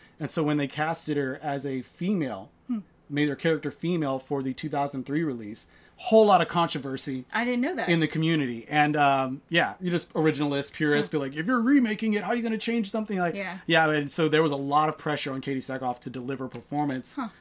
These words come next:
Speaker 1: you know, and you get into it and you're just like, you don't even think about the fact that she's female anymore. Starbuck is this essence, this power
Speaker 2: Mm-hmm.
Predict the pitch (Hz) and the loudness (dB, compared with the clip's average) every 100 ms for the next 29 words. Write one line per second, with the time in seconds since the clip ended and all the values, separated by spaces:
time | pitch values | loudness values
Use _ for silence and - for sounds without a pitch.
0 | - 151 147 147 175 147 135 - _ _ | -4 0 4 2 2 0 -2 -6 _ _
1 | _ _ _ - 143 151 170 175 - 202 | _ _ _ -14 -8 0 2 2 2 4
2 | 208 208 _ 160 156 143 151 147 127 156 | 4 2 _ -2 2 2 0 -2 -2 0
3 | 165 151 147 143 135 - 135 - 135 - | 0 0 -2 -2 -2 -4 -8 -6 -10 -6
4 | 165 139 123 117 110 - - 156 156 147 | -4 -2 -4 -8 -10 -10 -4 -2 -2 -4
5 | 117 127 - 143 139 139 123 123 - - | -8 -10 -10 -8 -8 -8 -10 -14 -14 -6
6 | 143 135 113 214 208 220 | -4 -4 -6 -6 -4 -6